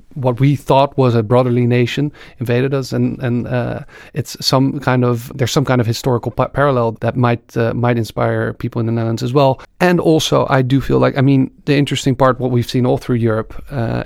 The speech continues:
is that the whole reason why, obviously, uh, uh, Putin said this, this war was necessary because, uh,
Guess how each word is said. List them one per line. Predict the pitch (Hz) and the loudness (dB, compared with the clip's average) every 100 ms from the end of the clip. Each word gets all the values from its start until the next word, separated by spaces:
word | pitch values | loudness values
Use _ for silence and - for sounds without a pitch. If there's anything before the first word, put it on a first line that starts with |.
| - 151 | -8 -2
is | 127 127 123 117 - - | 0 2 0 -6 -12 -8
that | 127 117 120 - - | -2 0 0 -4 -4
the | 127 | 0
whole | 151 151 | 2 4
reason | 151 131 127 | 4 4 4
why, | 127 139 131 117 - - | 6 4 4 0 -6 -8
obviously, | 123 127 - 127 120 - | -4 -4 -4 -4 -4 -4
uh, | 135 | -8
uh, | 107 98 147 117 | -8 -8 -8 -8
Putin | - 123 117 104 | -6 -4 -4 -4
said | 123 117 | -4 -2
this, | 123 104 - | -2 -6 -4
this | 117 | -4
war | 127 120 | 0 -2
was | 110 | 0
necessary | 117 113 - 120 113 123 - | 0 -2 -4 -4 -4 -4 -8
because, | 123 113 117 110 113 | -10 -6 -6 -4 -6
uh, | 110 | -6